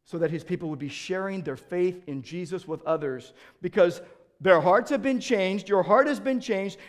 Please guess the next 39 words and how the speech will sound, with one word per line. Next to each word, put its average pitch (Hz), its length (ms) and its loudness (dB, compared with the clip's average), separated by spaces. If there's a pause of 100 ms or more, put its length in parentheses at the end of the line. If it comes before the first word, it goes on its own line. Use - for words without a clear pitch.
and 196 180 2
you 220 120 0
know 220 160 4
there 202 160 4
is 190 160 -2
no 269 420 8
other 208 240 4
way 247 300 8
to 285 80 -2
be 202 120 -6
saved, 311 560 6 (200)
so 240 200 6
you 214 200 4
have 170 320 2
got 311 340 8
to 269 80 0
get 220 160 -2
this 202 140 -2
message 190 260 -2
out 170 180 2
to 170 80 -6
as 160 80 -6
many 165 160 -6
people 135 240 -10
as 113 100 -14
you 123 60 -16
can. 120 200 -20 (2250)
You, 208 300 -2
you 202 240 -2
love 254 500 8
what 277 180 4
you 240 100 -2
used 226 260 -4
to 226 160 0
hate. 180 180 0
You 175 120 -4
love 202 220 -6
Jesus 139 380 -10
now. 101 140 -20